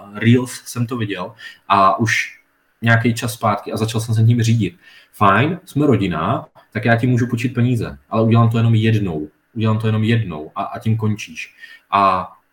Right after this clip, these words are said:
tohle, říkám, skvělá rada, když vás někdo bude chtít z rodiny, "Hele, tak jsme rodina, ne, tak já potřebuji teďko jenom, já ti to vrátím." Udělejte to v rámci rodiny, pokud to bude dávat smysl, samozřejmě, nebavíme se o milionových částkách.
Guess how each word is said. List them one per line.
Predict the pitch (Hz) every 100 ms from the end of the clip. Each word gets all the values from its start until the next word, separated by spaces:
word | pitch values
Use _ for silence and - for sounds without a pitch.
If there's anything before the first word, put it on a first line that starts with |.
| _ _ _
tohle, | 139 117 87 78 120 -
říkám, | 113 107 80 85
skvělá | - - 113 117
rada, | 117 87
když | 80 92
vás | 104 101 -
někdo | 117 120
bude | 113 110
chtít | - - 110
z | 104
rodiny, | 104 123 123 104 76 104 135
"Hele, | 107
tak | 107 107
jsme | 107
rodina, | 101 98 101 90
ne, | 85 87
tak | 87
já | 92
potřebuji | - - 101
teďko | 101 - 101
jenom, | 92 87
já | 87
ti | -
to | 90
vrátím." | 92 101 90 - _ _ _ _ _ _ _ _ _ _ 117
Udělejte | 127 123 117
to | 107
v | 101
rámci | 101 110
rodiny, | 110 95 87
pokud | 87 - -
to | 95
bude | 92
dávat | 90 90
smysl, | 90 90 87
samozřejmě, | - 92 87 90 87
nebavíme | 85 87 87 87
se | -
o | 90
milionových | 90 90 87 90 -
částkách. | 82 80 - 76 113